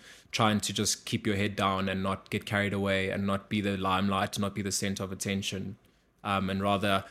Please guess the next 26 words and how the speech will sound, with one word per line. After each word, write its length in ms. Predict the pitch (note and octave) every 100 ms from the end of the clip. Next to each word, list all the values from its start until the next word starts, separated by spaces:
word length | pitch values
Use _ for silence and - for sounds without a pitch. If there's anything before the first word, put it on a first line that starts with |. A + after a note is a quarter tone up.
| -
how 180 | - A2
can 240 | - G#2+
I 240 | G#2 G#2 G#2
work 360 | G2 G#2 G2+
together 460 | - G2 G#2+ G2 F#2+
with 400 | F#2 F#2+ - - A2+
everyone 340 | G#2 G2+ G2
else 540 | F#2+ F#2 G#2+ - - - - _
to 420 | - G#2 G2 F#2 F#2+
achieve 320 | - - G#2+ F#2+
a 60 |
common 320 | - G2+ F#2+
goal 320 | G2 F#2 G2 G2
or 80 | G#2
to 160 | -
win 280 | G2+ G#2+ G2+
that 200 | F#2+ G#2
game 320 | - G2 F#2+ G2
or 100 | G#2
to 120 | G#2
get 180 | G#2 G2+
into 200 | G2 G2+
that 220 | F#2+ -
tournament? 600 | G#2 G2 G2 A#2 - - _ _ -
So, 340 | - G2 G1+
yeah. 160 | G1+